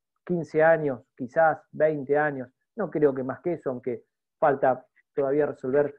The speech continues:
muchísimas cuestiones, pensar sí ya en Marte, y por eso termino, como en otras charlas, eh, que he compartido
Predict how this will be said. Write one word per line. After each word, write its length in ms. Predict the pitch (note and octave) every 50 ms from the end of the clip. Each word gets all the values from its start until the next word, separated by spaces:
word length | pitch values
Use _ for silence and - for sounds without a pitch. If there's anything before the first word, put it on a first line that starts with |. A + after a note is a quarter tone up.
| _ _ -
muchísimas 540 | C#3 C#3 C3+ - F3 D3+ - D3+ C#3 C3 -
cuestiones, 480 | - D#3 D3 - E3 D3 C#3+ D3 C#3+ - _ _ _ _ _
pensar 460 | - D3 C#3 C#3 C#3 - F3 F3 D#3+ -
sí 280 | _ - E3+ E3 D3+ _ -
ya 260 | D3+ D3 D3+ D3 - _ _ _ _ _ _ _
en 180 | - F3 F#3 F#3+
Marte, 480 | F#3+ F3 E3+ D#3 D3 - E3+ E3 - _ _ _ _ _
y 80 | - F#3
por 200 | F#3 G#3+ G#3+ G#3+
eso 420 | G#3 G#3 - G3 G3 F#3+ - _ _ _ _ _ _
termino, 680 | - D#3+ D3+ D3+ D#3 E3+ F3 F3 E3+ E3 E3+ E3+ E3+ -
como 400 | - C3+ B2+ B2+ B2 A#2+ A2+ - _
en 160 | - A2+ B2
otras 280 | D3 D3 D3 C3+ - _
charlas, 400 | - D#3 D3 C#3+ C#3+ C#3+ C#3+ C#3 _ _ _ _ _ _ _ _ _ _ _ _
eh, 300 | - C3 B2 A#2+ A#2+ A2+ -
que 120 | D3 C#3
he 80 | C#3 C#3
compartido 800 | - C#3+ B2 B2 - C3+ B2+ B2 - - C#3+ C#3 C3+ C#3 -